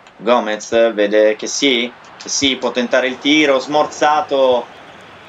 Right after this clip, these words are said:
da un difensore avversario. È veramente difficile. Higuain, Higuain per provare il tiro da fuori, che va fuori.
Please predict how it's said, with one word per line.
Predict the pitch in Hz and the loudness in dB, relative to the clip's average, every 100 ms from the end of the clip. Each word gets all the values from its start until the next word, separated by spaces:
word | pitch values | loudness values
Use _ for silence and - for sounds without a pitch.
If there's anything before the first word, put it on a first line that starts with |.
| - - | -20 -16
da | 113 123 | -2 0
un | 123 | 0
difensore | 127 127 139 131 147 143 143 135 | -4 -2 -4 -2 2 4 4 2
avversario. | 127 131 135 147 131 117 110 110 - - - - - - - | 0 -2 -2 0 0 0 -2 -4 -10 -20 -20 -20 -20 -20 -6
È | 113 110 | -4 -2
veramente | 107 110 117 123 | -2 -2 -4 -4
difficile. | 123 110 113 - 98 95 - - - - - - - - - - - - - - - - - - | -4 -4 -4 -4 -4 -6 -10 -20 -20 -20 -20 -20 -20 -20 -20 -20 -20 -20 -20 -20 -20 -20 -20 -16
Higuain, | 98 117 123 131 113 113 - | -6 -2 -2 -2 -4 -6 -6
Higuain | 113 107 117 120 | -6 -4 -2 -4
per | 123 | -4
provare | 120 123 131 139 | 0 2 2 0
il | |
tiro | 160 160 | -2 0
da | 165 | 0
fuori, | - 196 202 170 156 143 135 131 123 120 113 107 101 - - - - - - - - - - - - | 2 2 2 0 -4 -4 -4 -4 -2 -2 -2 -2 -6 -12 -20 -20 -20 -20 -20 -20 -20 -20 -20 -20 -4
che | 180 | -2
va | 151 151 | 2 0
fuori. | - 107 127 | 0 0 0